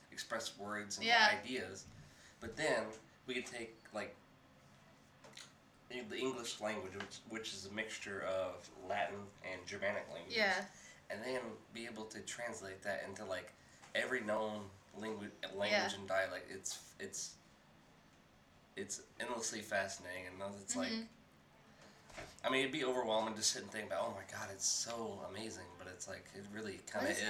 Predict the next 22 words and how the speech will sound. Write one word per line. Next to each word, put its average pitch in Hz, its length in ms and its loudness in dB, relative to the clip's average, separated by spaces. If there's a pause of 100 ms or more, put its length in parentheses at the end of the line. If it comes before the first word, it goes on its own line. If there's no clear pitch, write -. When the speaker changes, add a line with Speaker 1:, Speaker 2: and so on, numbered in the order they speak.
Speaker 1:
is. 196 60 -2
Speaker 2:
that 277 180 2
Speaker 1:
It's - 80 -2
Speaker 2:
people 262 320 0
go, 240 100 -6 (300)
oh, 269 280 12
linguistics. 262 960 4
Speaker 1:
Linguistics. - 680 -4 (100)
Speaker 2:
Oh, 247 360 12
I, 233 120 12
Speaker 1:
Yeah. 233 140 6 (220)
Speaker 2:
I 254 80 6
wish 302 220 6
I 240 200 8
knew 226 180 -2
somebody 220 380 2
that 202 140 8
I 202 60 6
could, 202 240 0
like, - 260 0
sit - 220 2
down 208 320 8